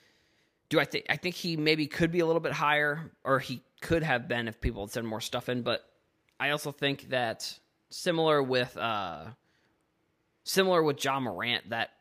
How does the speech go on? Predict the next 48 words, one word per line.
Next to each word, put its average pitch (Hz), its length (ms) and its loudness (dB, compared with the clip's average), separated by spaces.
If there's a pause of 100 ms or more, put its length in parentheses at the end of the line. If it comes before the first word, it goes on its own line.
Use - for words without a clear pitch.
(120)
his 151 260 -6
cards 156 360 0
have 147 140 -6
gone 120 260 -2
up 127 120 -2
a 135 40 -6
little 131 160 -2
bit 123 160 -4
in 98 80 -8
price, 113 480 -4
and 120 120 -8
I 117 60 -8
know 135 380 -4 (420)
it's - 140 -6
the - 140 -10
off 123 220 0
season, 143 360 -2
so 131 160 -2
I 113 80 -2
feel 135 220 -2
like 120 320 -4 (320)
that's 120 240 -2
why 127 200 2
you're 117 160 0
seeing 120 280 -4
a 113 60 -2
lot 110 160 -2
of 90 100 -8
baseball 120 380 -4
players 127 440 4
on 120 240 -6
this 120 240 -6
list, 120 240 -4
because 113 300 -6
during 139 300 -2
the 107 100 -4
off 120 240 -2
season 110 300 -6
is 107 160 -8
when 107 300 -8 (320)
a 104 60 -2
lot 110 160 0
of 110 60 -6
people 107 220 -4
get 98 240 -2
cards 107 280 -4
graded 107 460 -6
for, 95 480 -4